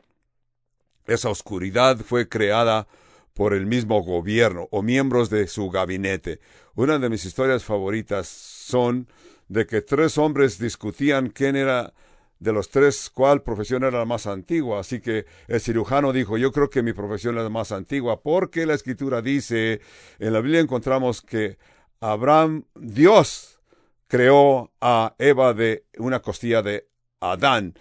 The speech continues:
Esto quiere decir que mi profesión como cirujano es la más antigua, pero el ingeniero que estaba ahí, él dio su opinión diciendo, "Piensa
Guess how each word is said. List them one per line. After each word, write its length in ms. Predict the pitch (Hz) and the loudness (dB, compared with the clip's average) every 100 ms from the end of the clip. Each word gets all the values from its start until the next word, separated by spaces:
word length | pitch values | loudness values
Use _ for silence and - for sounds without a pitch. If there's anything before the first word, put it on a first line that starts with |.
| _ _ | _ _
Esto 260 | 123 139 135 | -2 0 2
quiere 140 | 131 | 2
decir 180 | 117 127 | 0 -2
que 140 | 123 | -2
mi 100 | 110 | -4
profesión 460 | 98 95 101 135 135 | -4 -6 -4 -2 -4
como 200 | 113 98 | -4 -6
cirujano 480 | 95 95 131 127 110 | -8 -6 -4 -4 -4
es 200 | 117 117 | -4 -2
la 160 | 104 | -2
más 240 | 110 104 104 | -2 -4 -4
antigua, 500 | 92 - 123 107 - | -6 -4 -2 -2 2
pero 520 | 151 208 175 156 - - - - _ - | 4 6 4 4 0 -12 -20 -20 _ -2
el 320 | 123 123 120 | 2 2 2
ingeniero 760 | 120 107 117 135 175 170 160 143 | 0 -2 0 4 6 6 6 2
que 120 | 127 | -2
estaba 580 | 117 131 127 123 117 101 | 0 2 2 2 0 -2
ahí, 380 | 107 123 117 - _ | -2 -2 -4 -10 _
él 200 | 113 120 | -2 0
dio 160 | 120 120 | 2 2
su 140 | 110 | 2
opinión 520 | 110 104 110 110 113 110 | 2 2 0 -2 -2 -4
diciendo, 600 | 95 120 120 110 98 - - - _ _ _ - - | -6 -2 -2 0 -4 -6 -18 -20 _ _ _ -18 2
"Piensa 640 | 147 202 135 95 78 | 4 4 2 -4 -6